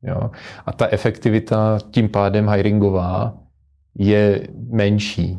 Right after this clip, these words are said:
Je to opravdu třeba kolem jednoho hireu za měsíc a je to takový rodinný a super. Vytvoří se tím většinou vztah a my, když takhle začneme, tak pak v takových firmách zůstáváme jako dlouhodobě. I pak na fázi, kdy třeba ta firma škáluje rychleji.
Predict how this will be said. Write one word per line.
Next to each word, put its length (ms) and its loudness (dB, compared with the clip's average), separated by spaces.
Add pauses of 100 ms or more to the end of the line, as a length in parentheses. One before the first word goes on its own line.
Je 100 -4
to 240 0
opravdu 360 0
třeba 220 -4
kolem 260 0
jednoho 460 2
hireu 480 -2
za 120 -4
měsíc 880 -2 (840)
a 80 0
je 80 2
to 120 -2
takový 720 2 (440)
rodinný 760 2
a 360 -2
super. 560 0
Vytvoří 360 0
se 120 0
tím 180 0
většinou 340 2
vztah 400 -2
a 40 0
my, 100 0
když 160 -2
takhle 280 2
začneme, 500 0
tak 200 -4
pak 200 -2
v 80 -20
takových 300 -2
firmách 340 0
zůstáváme 640 -2
jako 200 -6
dlouhodobě. 600 -2 (360)
I 80 -2
pak 260 -2
na 120 2
fázi, 380 0
kdy 160 0
třeba 220 -4
ta 100 0
firma 300 -2
škáluje 480 0
rychleji. 520 -6